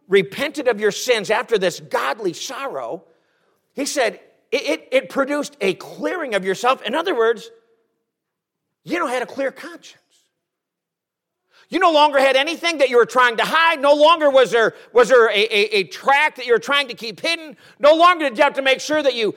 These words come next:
you covered everything and hid everything and protected everything.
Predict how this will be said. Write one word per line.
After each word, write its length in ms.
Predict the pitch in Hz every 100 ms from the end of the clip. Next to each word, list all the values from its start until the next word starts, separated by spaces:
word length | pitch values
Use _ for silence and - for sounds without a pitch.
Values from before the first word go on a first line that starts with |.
| -
you 140 | 180 185
covered 320 | - 339 349
everything 580 | 349 330 - 330 330 269
and 100 | 175
hid 220 | - 370
everything 540 | 359 339 277 330 330
and 100 | 269
protected 500 | - 202 - 381 370
everything. 440 | 349 330 320 330